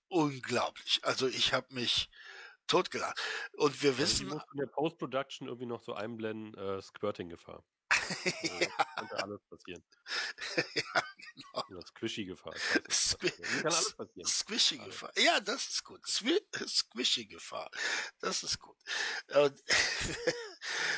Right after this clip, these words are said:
Speaker 1: wir wissen auch, je länger ein Witz erzählt wird, desto besser wird er, ne? Das kennen wir ja von
Speaker 2: Mhm.
Speaker 1: Mario Barth, ne? Also das,
Speaker 2: Ja.
Speaker 1: das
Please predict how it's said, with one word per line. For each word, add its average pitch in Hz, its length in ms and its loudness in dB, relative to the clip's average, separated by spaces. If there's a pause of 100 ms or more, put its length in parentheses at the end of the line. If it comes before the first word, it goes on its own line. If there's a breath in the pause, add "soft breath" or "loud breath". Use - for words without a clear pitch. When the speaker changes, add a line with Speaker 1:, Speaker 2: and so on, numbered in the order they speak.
(100)
Speaker 1:
wir 139 180 6
wissen 165 340 4
auch, 151 360 6 (160)
je 135 300 4
länger 175 560 4 (480)
ein 131 320 4
Witz - 380 4 (100)
erzählt 139 560 4
wird, 190 420 -2
desto 151 360 4
besser 165 380 2
wird 214 220 -2
er, - 200 -6 (180)
ne? - 240 -8 (440 loud breath)
Das - 140 4
kennen 156 200 4
wir 202 80 8
ja 185 180 8
von 180 200 4
Speaker 2:
Mhm. 147 40 -6
Speaker 1:
Mario 175 440 8
Barth, 156 520 4 (160)
ne? - 200 -12 (760)
Also 113 280 0
das, 110 180 2
Speaker 2:
Ja. 110 180 2 (460)
Speaker 1:
das - 300 2